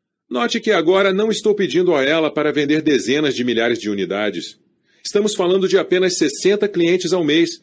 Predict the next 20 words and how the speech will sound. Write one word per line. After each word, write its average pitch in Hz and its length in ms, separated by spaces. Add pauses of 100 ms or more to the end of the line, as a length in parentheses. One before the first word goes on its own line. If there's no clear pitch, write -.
(180)
para 151 180
que 156 160
ela 170 160
ganhasse 151 460
trezentos 151 580
e 180 60
cinquenta 170 400
e 135 80
sete 151 260
mil 151 200
oitocentos 165 520
e 160 60
quarenta 151 400
dólares 147 400
ao 170 200
ano 147 360
com 147 160
somente 160 520
esse 180 300
produto. 117 580